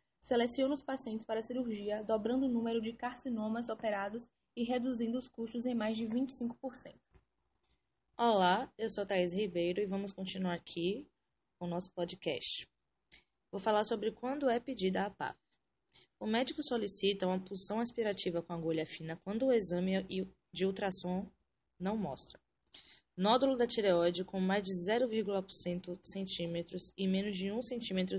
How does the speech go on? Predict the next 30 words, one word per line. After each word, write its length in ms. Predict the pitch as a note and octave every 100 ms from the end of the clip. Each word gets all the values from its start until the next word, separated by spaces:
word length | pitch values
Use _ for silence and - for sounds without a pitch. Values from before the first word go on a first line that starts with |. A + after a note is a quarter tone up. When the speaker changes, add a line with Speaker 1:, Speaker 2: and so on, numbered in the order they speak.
| F#3
Speaker 2:
havendo 460 | F3 F3 E3+ - -
suspeita 680 | - F#3+ - F3+ F#3+ A3 A3 _ _ _ -
que 120 | G3
possa 280 | F#3 F3+ F3+
ser 160 | -
maligno. 560 | E3+ E3 D#3 D#3+ F3+ A3 _ _ _ _ _
Todos 300 | - B3 A#3+
os 120 | B3+
nódulos 460 | G3+ F#3 F3+ F3+ F#3
com 100 | -
mais 220 | F#3+ G3+
de 140 | F#3+ G#3
um 80 |
centímetro 640 | A#3+ C4 B3 - F3+ F3 F#3
sendo 400 | F#3 G3 F3+ F3+ _ _ _ -
hipoecóico, 1300 | B3 C#4 _ G3+ F#3 E3 E3 - D#3+ D#3+ E3+ A3 C4 _ _ -
complexo 720 | F#3+ F3+ F3 F3+ F3+ - A#3+
ou 300 | - G3+ G#3 -
espongiforme. 1040 | G#3 G3+ - G3+ F#3 - E3 D#3 F3 - _ _ _ _ _ -
Quando 220 | A3+ A3+
existe 380 | A3+ A#3 C4+ -
um 140 | C#4+
parente 480 | C4+ A3+ F#3 F#3 F#3+
de 160 | E3+ F#3+
primeiro 500 | - G#3+ G#3+ A#3+ B3
grau 280 | F3 E3+
com 160 | E3+ F#3+
câncer 340 | F#3+ G3+ A#3
de 100 | C4
tireoide. 720 | F#3+ G3 F3 D#3+ D3+ E3+ F3+